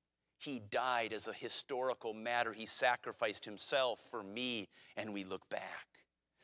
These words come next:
The Lord's Supper looks to the present and says, "As I taste, as I touch, as I feel, as I experience, once again Jesus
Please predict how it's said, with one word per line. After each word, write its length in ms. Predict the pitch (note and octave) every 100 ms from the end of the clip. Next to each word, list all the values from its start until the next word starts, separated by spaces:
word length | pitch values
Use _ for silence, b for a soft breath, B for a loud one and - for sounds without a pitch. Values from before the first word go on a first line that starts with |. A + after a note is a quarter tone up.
| b b -
The 100 | C#3+
Lord's 400 | C#3 D3+ D3 C3+
Supper 440 | - D#3+ D3 C3+
looks 480 | A#2 C3+ D#3+ - -
to 120 | -
the 140 | B2 A#2+
present 920 | - - D#3+ E3 D3+ B2 A2 - - B B B B -
and 180 | C3+ A#2+
says, 320 | - C#3 B2+
"As 160 | C3 C3
I 260 | C#3 D#3+ D3+
taste, 720 | - E3+ D3+ C3+ A2 - - - B B
as 180 | C3+ D#3
I 180 | D#3 D#3 -
touch, 640 | - F3+ D#3+ - - - B B
as 200 | - D#3
I 200 | E3+ F3
feel, 760 | F3 - - G#3 F#3+ E3 C#3 B2 B B
as 200 | F3+ F3
I 140 | F3+ F3+
experience, 1300 | E3+ - - - - G3+ F#3 E3+ E3+ D3 C3 - - b
once 480 | b F3 A3 A3 -
again 600 | G3 D#3 C3 F3 F3 D#3
Jesus 840 | A2+ - E3 E3 C3+ C3+ A#2 -